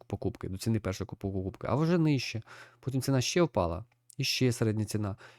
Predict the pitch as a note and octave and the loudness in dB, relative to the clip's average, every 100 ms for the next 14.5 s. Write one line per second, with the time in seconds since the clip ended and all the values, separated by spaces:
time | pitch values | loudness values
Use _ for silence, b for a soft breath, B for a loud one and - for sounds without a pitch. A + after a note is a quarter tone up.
0 | B G#3 F3 E3+ D3 - D#3 C#3 B2+ - | B -2 0 0 0 2 0 2 0 2
1 | B2+ A#2+ A#2 G#3 G#3 D#3 E3 D3+ B2+ B2+ | 2 0 0 2 4 2 0 -2 0 2
2 | C3+ - A#2+ B2 G#2+ - F#2+ G2 A#2 A#2+ | 0 -2 -4 -2 -4 -4 -2 0 2 0
3 | F#2 F2+ G2 G2+ - E2+ E2 - - _ | -2 -2 -2 -2 -2 -4 -4 -8 -12 _
4 | - B2+ C3+ C3+ G3 F#3+ E3+ - G2 F#2+ | -6 0 2 2 2 2 2 0 0 0
5 | F#2 B B B _ - G#2 F2+ E2+ - | -2 B B B _ -2 0 0 -2 0
6 | B2 E3+ A#2 F#2+ F2 F#2 G2 F#2 F2 F#2+ | 4 4 4 0 -2 -2 -4 -4 -4 -6
7 | - A2 F#2 E2+ F2+ B2 A#2 F#2 b b | -12 -6 -4 -4 -2 -2 -2 -4 b b
8 | b b b _ _ F2+ F2+ _ - D3+ | b b b _ _ -10 -10 _ -4 6
9 | G3+ G#3 G3+ _ - A2+ G2 F#2 F#2+ - | 8 8 2 _ 4 4 6 2 -2 -8
10 | _ _ - B2+ G2 F#2 F2+ A2 G2+ C3 | _ _ 2 4 4 2 2 0 4 6
11 | C#3+ A#2+ G2 B B - C#3+ - E3 E3+ | 6 4 0 B B 0 2 6 6 6
12 | - C#3+ - D#3+ E3 D3+ - A#2 C3+ C3+ | 2 0 4 6 6 2 -4 -2 2 2
13 | B2+ B2+ C#3+ D3 D3+ - C3 B2 - D#3+ | 2 0 2 2 2 2 2 2 4 4
14 | D3+ C#3 C#3+ C3+ | 4 2 2 2